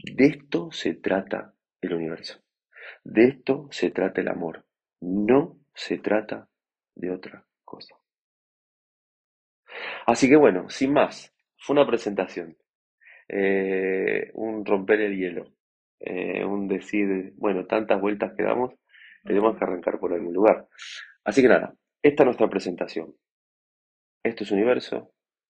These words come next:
Speaker 1: esto es una vibración, le daremos lo mejor que podemos dar y tenemos la certeza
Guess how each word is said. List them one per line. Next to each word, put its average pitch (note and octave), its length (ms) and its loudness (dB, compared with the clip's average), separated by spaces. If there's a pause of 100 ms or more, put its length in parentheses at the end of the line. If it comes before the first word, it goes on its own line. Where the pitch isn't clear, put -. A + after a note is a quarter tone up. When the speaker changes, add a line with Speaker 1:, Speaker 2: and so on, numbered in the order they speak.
(220)
Speaker 1:
esto F2 200 -4
es - 80 -10
una F#2+ 120 -2
vibración, F#2+ 720 -4 (680)
le F#2+ 180 4
daremos G2 400 4
lo F2+ 80 -2
mejor F2+ 360 -4
que - 120 -8
podemos F#2 360 -6
dar A2 300 0 (1080)
y F#2+ 240 -2
tenemos F#2+ 300 0
la F2+ 80 -4
certeza - 600 -4